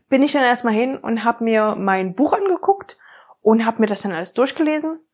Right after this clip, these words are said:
Manchmal auch nicht alles. Und dann ist es mir gelungen,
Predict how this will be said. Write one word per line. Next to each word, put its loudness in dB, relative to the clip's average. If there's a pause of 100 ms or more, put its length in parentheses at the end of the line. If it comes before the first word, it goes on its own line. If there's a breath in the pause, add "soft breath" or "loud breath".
(140)
Manchmal 2
auch 0
nicht -2
alles. -2 (480 loud breath)
Und 2
dann 0
ist -4
es -4
mir 4
gelungen, 2